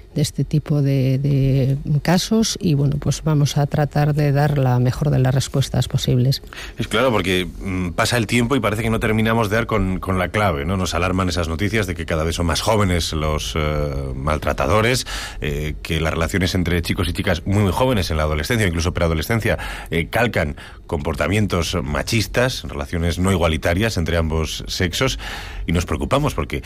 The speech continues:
Speaker 2: algunos, en nuestra ingenuidad, pensábamos que esto, con el tiempo, a base de educar en valores y que el paso de las generaciones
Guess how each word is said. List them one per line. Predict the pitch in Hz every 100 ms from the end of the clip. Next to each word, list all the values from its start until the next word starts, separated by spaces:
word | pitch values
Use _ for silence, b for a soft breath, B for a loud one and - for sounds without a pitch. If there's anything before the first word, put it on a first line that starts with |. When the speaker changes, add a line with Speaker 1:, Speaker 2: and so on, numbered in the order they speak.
| B -
Speaker 2:
algunos, | 69 87 95 -
en | 73
nuestra | 76 85
ingenuidad, | 82 76 76
pensábamos | 82 76 85 90
que | - 80 - -
esto, | - - - - -
con | 76
el | 71
tiempo, | 95 92 101 95
a | 71
base | 78 85
de |
educar | 82 78 82
en | 80
valores | 87 92 80
y | -
que | - - -
el | 69
paso | 80 90
de |
las | 82
generaciones | 80 82 80 - 87 -